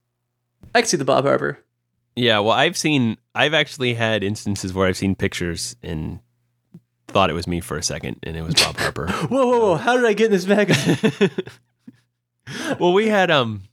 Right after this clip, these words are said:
Speaker 2: somebody, like, we were working on an internal website for our work, and somebody, this was before everyone started saying it looked like Bob Harper, and one of, like, the static images somebody had thrown in there was Bob Harper,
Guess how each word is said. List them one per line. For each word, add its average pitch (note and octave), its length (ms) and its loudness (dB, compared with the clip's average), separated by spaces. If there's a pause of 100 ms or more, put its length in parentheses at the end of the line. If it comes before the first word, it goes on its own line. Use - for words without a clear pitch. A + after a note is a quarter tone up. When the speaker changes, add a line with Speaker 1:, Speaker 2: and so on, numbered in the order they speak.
(720)
Speaker 2:
somebody, F#3 600 2
like, A#2 160 0 (160)
we B2+ 240 0
were B2 100 4
working A#2+ 320 4
on G2+ 140 4
an G2 100 2
internal G2+ 380 0
website F#2+ 380 2
for G2 140 0
our F2 100 0
work, F#2+ 340 0 (480)
and F#2+ 380 -2 (180)
somebody, A#2+ 640 0
this D#3 180 2
was D3 160 4
before B2 400 2
everyone G2+ 380 2
started G2 260 -2
saying F#2+ 200 -2
it F2 60 -2
looked F2+ 140 -6
like E2+ 140 -6
Bob F2 220 -4
Harper, F#2+ 360 -2
and F2 180 -4
one A2+ 140 2
of, G#2+ 140 0
like, F#2+ 200 -2
the - 80 -8
static G#2+ 380 2
images A2+ 340 0
somebody A2+ 260 0
had G#2 100 0
thrown A2 200 2
in G#2+ 100 0
there A#2 160 2
was G#2+ 180 -2
Bob G#2+ 240 2
Harper, B2 400 0